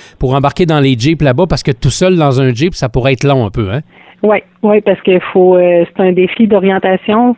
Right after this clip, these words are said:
Speaker 2: fait que ça prend une pilote et une copilote. Euh, la copilote, elle, il faut qu'elle nous, euh,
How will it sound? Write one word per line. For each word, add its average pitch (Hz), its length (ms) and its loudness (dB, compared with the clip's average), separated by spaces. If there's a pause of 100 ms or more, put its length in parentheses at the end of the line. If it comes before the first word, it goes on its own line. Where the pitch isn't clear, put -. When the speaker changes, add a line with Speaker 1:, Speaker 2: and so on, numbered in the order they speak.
Speaker 2:
fait 180 120 0
que 175 840 0
ça - 80 -2
prend 208 140 -2
une 208 100 2
pilote 208 320 0
et 208 40 2
une 196 120 2
copilote. 190 520 -2 (240)
Euh, 180 300 2 (420)
la 185 120 0
copilote, 214 500 0
elle, 208 200 4
il 190 180 2
faut 202 140 -4
qu'elle 190 240 0
nous, 190 280 2
euh, 175 540 0